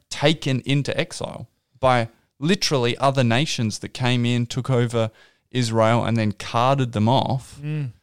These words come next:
Speaker 1: to be captives in a different nation.
Speaker 2: Yeah.
Speaker 1: And this is the title that Peter gives to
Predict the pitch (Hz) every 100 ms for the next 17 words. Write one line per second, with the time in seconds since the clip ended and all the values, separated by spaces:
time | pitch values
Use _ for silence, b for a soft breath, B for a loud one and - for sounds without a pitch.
0 | _ - 110 - 135 127 - 110 101 104
1 | - 113 107 104 101 98 - 123 - 117
2 | 107 - 98 127 - - 131 - 127 127
3 | 131 123 - - 120 110 98 170 202 175
4 | 113 - - 101 95 92 98 98 95 -
5 | 120 143 127 107 139 135 98 117 - -
6 | - _ - - 120 107 104